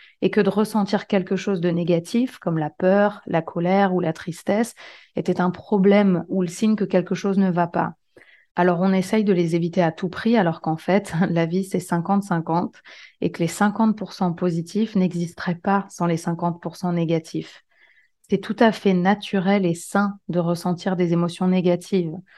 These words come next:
Mais bon, cette discussion pourrait faire l'objet d'un autre épisode à part entière et je vous ai déjà assez tenu la jambe comme ça. Alors,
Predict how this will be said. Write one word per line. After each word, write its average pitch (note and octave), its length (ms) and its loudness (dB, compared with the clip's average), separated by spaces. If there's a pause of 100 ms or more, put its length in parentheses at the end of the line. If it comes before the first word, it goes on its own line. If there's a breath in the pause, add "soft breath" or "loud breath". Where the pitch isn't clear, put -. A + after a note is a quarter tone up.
(420 soft breath)
Mais F#3 120 2
bon, E3+ 340 0
cette - 240 -6
discussion G3 640 0
pourrait F3 240 0
faire F3 160 0
l'objet F3+ 320 2
d'un E3+ 180 2
autre G#3 240 0
épisode G3+ 420 2
à E3+ 100 4
part F#3+ 200 2
entière G3 580 2
et G3+ 80 2
je E3+ 80 0
vous E3+ 200 -2
ai E3 80 2
déjà A3 400 4
assez G#3+ 260 2
tenu G3+ 320 2
la F3+ 140 2
jambe F#3 260 2
comme E3 220 0
ça. E3 320 2 (920 loud breath)
Alors, G3 500 6